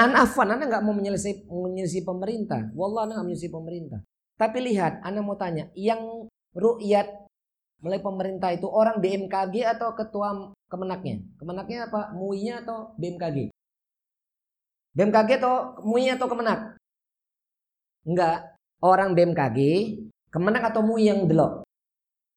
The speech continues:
Orang B M K B, eh, B M K G itu di bagaimana dia? Keimanannya. Tahu nggak sholatnya kayak apa? Tahu nggak akidahnya bagaimana? Berada dalam kesyirikan apa enggak?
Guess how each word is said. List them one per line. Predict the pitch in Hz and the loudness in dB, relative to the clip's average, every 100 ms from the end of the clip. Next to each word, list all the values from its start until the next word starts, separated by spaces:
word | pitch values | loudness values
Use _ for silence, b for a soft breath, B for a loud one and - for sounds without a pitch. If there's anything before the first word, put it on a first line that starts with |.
| _ _ _ _ _ _ - | _ _ _ _ _ _ 4
Orang | 233 254 | 4 4
B | 247 | 0
M | 233 | 2
K | 226 | 2
B, | 214 277 208 - | 2 0 -4 -6
eh, | 208 | -4
B | 214 214 | 0 2
M | 214 | 2
K | 214 202 | 2 2
G | 214 | 0
itu | 285 | 0
di | 247 240 - - | -4 -6 -10 -8
bagaimana | 170 202 220 240 226 180 | 0 2 2 0 0 0
dia? | 156 135 101 - - - | 2 0 -2 -10 -12 -6
Keimanannya. | 220 214 214 202 160 143 | 0 4 4 4 2 4
Tahu | 254 294 | 4 6
nggak | 226 | 2
sholatnya | 185 202 190 180 | 2 0 0 0
kayak | 170 160 135 | 0 0 0
apa? | 104 - _ _ _ _ _ _ | -4 -10 _ _ _ _ _ _
Tahu | 269 320 302 | 6 6 8
nggak | 262 | 6
akidahnya | 240 247 254 240 | 6 6 8 8
bagaimana? | 247 240 240 254 196 117 - _ _ _ _ _ _ | 4 4 4 2 0 -2 -6 _ _ _ _ _ _
Berada | - 247 269 | 8 10 10
dalam | 269 277 254 | 8 8 4
kesyirikan | 247 285 311 311 311 | 2 2 4 4 6
apa | 311 | 2
enggak? | 277 175 | 2 2